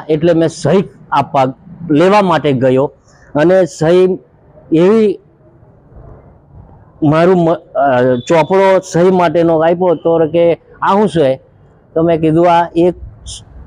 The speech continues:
તમારી એન્ટ્રી પાડવાની છે." તો એન્ટ્રી પાડવાની તાકે પછી કે, "ના," કે,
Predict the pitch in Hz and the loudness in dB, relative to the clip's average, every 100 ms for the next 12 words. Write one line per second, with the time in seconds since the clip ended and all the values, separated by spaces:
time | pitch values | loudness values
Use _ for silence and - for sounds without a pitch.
0 | - - - - 165 160 170 185 175 165 | -20 -20 -20 -10 -4 0 0 0 0 0
1 | 160 139 123 117 113 104 - 104 _ _ | 0 0 0 0 -2 -6 -8 -10 _ _
2 | - 196 - 165 160 180 196 185 185 185 | -8 -6 -2 -2 0 0 0 0 0 0
3 | 185 170 175 160 180 180 175 - 165 156 | 0 -2 -2 -2 0 0 -2 -4 -6 -4
4 | 180 180 180 170 _ _ _ - _ _ | -2 0 0 -2 _ _ _ -20 _ _
5 | 131 185 175 175 | -2 -2 0 -2